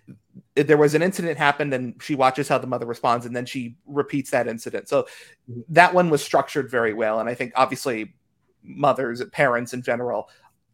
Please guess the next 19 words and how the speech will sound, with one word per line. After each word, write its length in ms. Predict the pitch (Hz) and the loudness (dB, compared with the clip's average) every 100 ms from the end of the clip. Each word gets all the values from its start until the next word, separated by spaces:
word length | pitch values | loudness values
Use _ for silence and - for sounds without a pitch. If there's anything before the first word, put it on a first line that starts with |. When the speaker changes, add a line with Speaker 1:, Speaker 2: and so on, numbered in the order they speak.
| 104 | 2
Speaker 1:
that's 220 | 123 - | 2 2
a 60 | |
big 260 | - 127 117 | 0 -2 -2
thing 280 | - 117 113 | -4 -6 -4
for 180 | 127 113 | -4 -4
little 180 | 120 | -6
kids. 360 | 113 127 104 - | -6 -6 -6 -4
That's, 320 | - - - | -6 -6 -10
like, 140 | - - _ - | -12 -14 _ -8
the 80 | - | -6
Speaker 2:
For 60 | |
sure. 100 | - | 0
Speaker 1:
center 220 | 123 113 110 | 0 0 -4
of 120 | 113 | -2
their 120 | 117 | -2
world 300 | 117 123 113 | 0 -2 -2
is 140 | 113 | -8
parenting. 640 | - 131 107 110 107 104 107 | -6 -4 -4 -6 -8 -10 -8
So, 260 | 120 101 | -6 -6